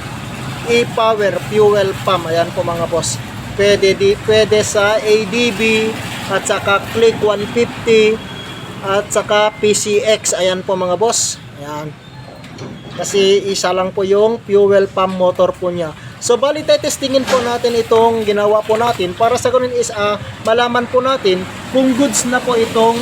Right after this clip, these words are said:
ah, nilagay po natin na pump. Ayan po, mga boss. So, ayun po, mga boss, ah, pakinggan po natin itong, ah, ano natin po, yung fuel pump po natin. So, may ugong na po siya.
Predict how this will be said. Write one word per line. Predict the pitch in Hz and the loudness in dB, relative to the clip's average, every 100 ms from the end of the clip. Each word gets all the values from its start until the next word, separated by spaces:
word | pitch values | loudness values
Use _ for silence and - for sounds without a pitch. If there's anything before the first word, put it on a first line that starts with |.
| 220 | -2
ah, | 202 196 | -2 0
nilagay | 208 202 196 202 | 0 0 0 0
po | 214 196 | 0 2
natin | 196 196 196 190 | 0 2 0 0
na | |
pump. | 185 202 180 165 | 0 0 -2 -4
Ayan | 165 165 - | -4 -4 -2
po, | 175 | -2
mga | 175 175 | -2 0
boss. | 220 208 - - - - - - - - | 0 0 -6 -12 -14 -14 -14 -16 -16 -10
So, | - - 233 233 | -8 0 4 4
ayun | 240 254 254 262 | 4 4 2 0
po, | |
mga | 240 240 226 | 0 0 2
boss, | 262 - | 2 2
ah, | 185 180 | 0 0
pakinggan | 196 220 208 196 | 0 0 0 0
po | 208 | 0
natin | 202 208 214 220 | 2 2 2 0
itong, | 214 226 226 254 262 - - - - - | 0 2 2 2 0 -6 -12 -12 -12 -4
ah, | 190 185 185 185 185 185 185 | 0 2 4 4 2 0 -2
ano | 180 | -2
natin | 180 175 185 185 | -2 -2 -2 -4
po, | 220 | 2
yung | 190 190 - | 2 2 2
fuel | 202 202 190 | 2 4 2
pump | 151 185 | 0 0
po | 185 | 0
natin. | 180 185 180 | 0 0 0
So, | 175 214 214 | 2 2 2
may | 226 | 2
ugong | 247 254 226 226 | 2 2 4 2
na | 220 214 | 2 2
po | 220 202 | 2 2
siya. | 226 | 2